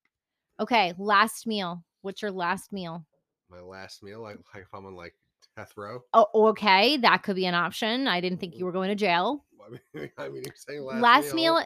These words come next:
Speaker 1: at all, ever. Like, you, you're, you're, here you go. You can have anything you want. What are you eating?
Speaker 2: A sixteen ounce strip steak.
Speaker 1: <laughs> Wow, okay. I thought you were gonna say oysters.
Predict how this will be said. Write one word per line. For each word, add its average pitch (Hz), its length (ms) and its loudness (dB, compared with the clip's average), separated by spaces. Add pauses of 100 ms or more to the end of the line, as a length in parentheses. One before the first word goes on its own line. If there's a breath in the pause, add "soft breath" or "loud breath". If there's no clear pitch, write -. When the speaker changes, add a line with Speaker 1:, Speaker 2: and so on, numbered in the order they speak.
(100)
Speaker 1:
at 277 120 2
all, 302 340 2
ever. 190 320 -2
Like, 175 200 -8
you, 196 100 -10
you're, 208 180 -2
you're, 196 340 -6 (560)
here 220 200 -8
you 240 100 -2
go. 226 280 8
You 190 100 -2
can 196 100 -4
have 185 100 -2
anything 208 260 -4
you 220 100 -4
want. 185 220 0
What 185 140 -4
are - 20 -2
you 185 120 -4
eating? 156 340 -10 (1500)
Speaker 2:
A - 40 -20
sixteen - 540 -20
ounce 87 160 -20
strip - 260 -20
steak. 76 260 -20 (600)
Speaker 1:
<laughs> 196 460 -4
Wow, 165 340 -2
okay. 180 280 -12 (180)
I 214 60 2
thought 233 80 4
you 285 40 0
were 320 100 2
gonna 359 100 2
say 294 80 0
oysters. 190 520 -6